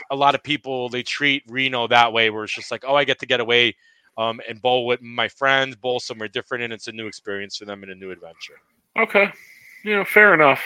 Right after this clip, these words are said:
Speaker 2: I just think, to me, it's just like, well, if you're, if you're gonna, if you're gonna make that an every year thing, and you're gonna go out and bowl a tournament like that every year,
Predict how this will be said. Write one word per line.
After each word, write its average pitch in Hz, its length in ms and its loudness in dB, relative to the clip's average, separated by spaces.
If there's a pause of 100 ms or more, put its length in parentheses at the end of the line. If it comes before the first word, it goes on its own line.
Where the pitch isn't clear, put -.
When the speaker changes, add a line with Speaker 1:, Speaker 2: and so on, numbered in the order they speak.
(320)
Speaker 2:
I 151 120 8
just 151 200 2
think, 151 300 4 (400)
to 156 100 4
me, 165 220 8
it's 151 180 4
just - 200 -4
like, 131 220 6
well, 127 280 8
if 127 120 -2
you're, 135 220 2
if 127 140 -4
you're 127 120 0
gonna, 143 300 6 (140)
if 127 120 0
you're 135 120 4
gonna 151 160 6
make 139 240 4
that 127 180 6
an 117 80 4
every 120 280 2
year 117 200 2
thing, 87 320 -4 (680)
and 107 80 -2
you're 113 100 -2
gonna 127 160 4
go 123 180 6
out 117 200 6
and 107 80 -14
bowl 117 260 8
a 104 60 -2
tournament 107 420 0
like 95 220 -2
that 92 240 0
every 110 300 2
year, 104 260 0